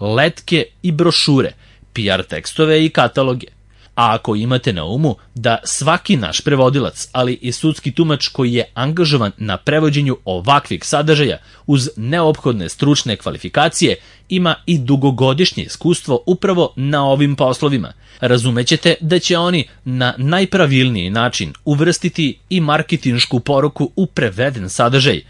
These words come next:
te na taj način omogućiti da prevodi reklamnog materijala imaju, ako ne bolji, onda barem isti efekat kao i originalni. Cena prevoda sa nemačkog na slovenački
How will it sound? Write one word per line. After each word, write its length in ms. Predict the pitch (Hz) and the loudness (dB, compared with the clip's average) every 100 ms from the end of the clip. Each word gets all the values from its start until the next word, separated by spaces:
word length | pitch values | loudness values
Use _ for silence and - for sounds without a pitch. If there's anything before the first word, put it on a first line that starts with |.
| - - | -20 -10
te 200 | - 135 127 | 0 0 0
na 280 | 120 107 85 | -4 -4 -4
taj 280 | - 160 165 | 0 0 2
način 340 | 165 165 180 | 0 0 0
omogućiti 720 | 175 160 151 160 160 139 104 - - | 2 4 4 4 2 0 -4 -8 -8
da 200 | 117 107 | 0 0
prevodi 560 | - 120 120 147 131 - | 0 0 4 2 0 -2
reklamnog 640 | 127 131 123 139 135 107 90 | 0 0 0 0 0 -2 -4
materijala 640 | 87 - 92 131 165 156 - | -6 -4 -2 0 2 0 0
imaju, 380 | 160 165 147 123 - | -2 0 2 0 -2
ako 320 | 117 - 131 | -6 -2 -2
ne 220 | 120 127 | 0 -2
bolji, 420 | 110 98 123 175 123 - _ | -2 2 2 2 0 -6 _
onda 240 | - 180 175 | -2 0 2
barem 280 | 175 160 127 - - | 2 2 -2 -10 -4
isti 380 | 202 190 - 110 | -2 -2 0 0
efekat 480 | 92 165 - 156 - - - | 0 0 0 0 -2 -20 -8
kao 320 | - 143 117 - | 2 4 4 2
i 160 | 160 143 | 2 4
originalni. 640 | 107 101 113 104 92 76 _ _ _ _ _ _ | 4 2 -2 -2 -4 -8 _ _ _ _ _ _
Cena 280 | - 143 101 | -2 0 0
prevoda 480 | 87 85 101 156 156 - | -4 -4 0 2 2 0
sa 200 | - 160 | -2 0
nemačkog 500 | 151 147 - 143 135 | 0 0 -2 -4 -2
na 260 | 135 139 135 | -4 -2 -2
slovenački 720 | - 127 143 143 - 98 | 0 2 2 0 -4 -8